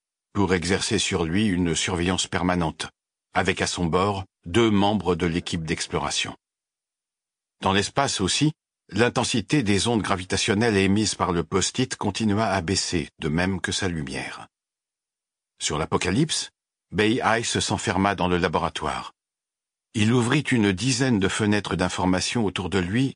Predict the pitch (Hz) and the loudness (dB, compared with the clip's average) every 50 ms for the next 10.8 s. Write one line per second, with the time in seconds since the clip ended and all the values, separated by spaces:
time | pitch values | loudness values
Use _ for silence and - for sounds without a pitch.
0 | _ _ - - 143 139 - - - - - 95 104 101 98 104 110 98 90 85 | _ _ -4 -2 -2 -2 -4 -8 -8 -4 0 0 0 0 0 0 2 2 2 2
1 | 82 85 85 87 - 98 95 92 92 - - 87 - - - 101 104 98 - - | 0 -2 -4 -6 -4 -2 0 0 0 0 -2 -4 -4 -2 -2 -2 -2 -2 -4 -6
2 | 117 - 98 82 87 87 87 80 - 85 78 76 78 76 65 65 65 - _ _ | -6 -4 -4 -4 -2 -2 -2 -2 -2 -4 -2 -2 -4 -4 -6 -8 -12 -14 _ _
3 | _ _ - 80 82 - - 92 82 78 80 78 76 - - - 82 - 87 76 | _ _ -10 -10 -8 -4 -2 -2 -2 0 -2 -4 -4 -6 -8 -8 -6 -6 -4 -4
4 | - 90 78 - 80 78 - 107 98 90 85 87 85 76 - 85 90 87 87 87 | -4 -4 -4 -6 -8 -8 -4 -2 -2 0 0 0 -2 -2 -2 -2 -2 0 0 0
5 | 90 78 - 90 78 80 - 82 78 73 - - 80 73 69 60 - - _ _ | 0 0 -2 -4 -4 -4 -4 -4 -6 -6 -8 -10 -10 -10 -12 -12 -14 -16 _ _
6 | _ _ _ _ _ _ _ _ _ _ _ _ _ _ _ _ - 90 95 95 | _ _ _ _ _ _ _ _ _ _ _ _ _ _ _ _ -2 0 0 0
7 | - - 120 120 131 139 - - - 107 104 - - 110 - - 123 113 95 95 | 2 2 4 4 4 2 2 0 0 0 0 0 0 2 2 2 2 2 2 2
8 | 98 98 87 - 113 - - 110 87 - - - 98 87 78 73 - 78 78 90 | 2 2 2 0 -2 -2 0 0 0 0 -2 -2 -2 -2 -4 -4 -6 -4 -2 -2
9 | 104 - - - - 98 82 - - - 78 71 71 78 - - - - 104 98 | -2 -2 -2 -2 -2 -2 -2 -4 -6 -6 -8 -8 -8 -10 -10 -6 -4 -2 -2 -2
10 | 82 76 69 71 76 69 71 117 113 101 - - - - - - | -2 -4 -6 -8 -8 -2 0 0 0 0 -2 -4 -6 -8 -8 -10